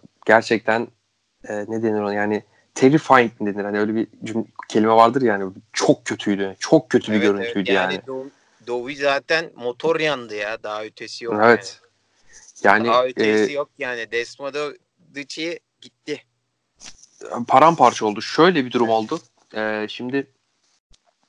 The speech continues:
Speaker 1: videosunu bulabilirsiniz internette.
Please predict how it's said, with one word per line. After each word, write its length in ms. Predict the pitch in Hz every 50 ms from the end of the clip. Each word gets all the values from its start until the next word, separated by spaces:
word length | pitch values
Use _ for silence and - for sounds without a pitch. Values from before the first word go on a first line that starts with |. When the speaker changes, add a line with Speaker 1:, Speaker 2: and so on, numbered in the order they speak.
| _ _ _ _ _ _ _ _ _ _ _ _ _ _ _ -
Speaker 1:
videosunu 640 | 131 147 147 147 131 - - 139 160 165 170 - _ _ _
bulabilirsiniz 540 | 165 139 135 131 131 127 - - - 104 98
internette. 440 | 104 104 - 104 101 101 104 -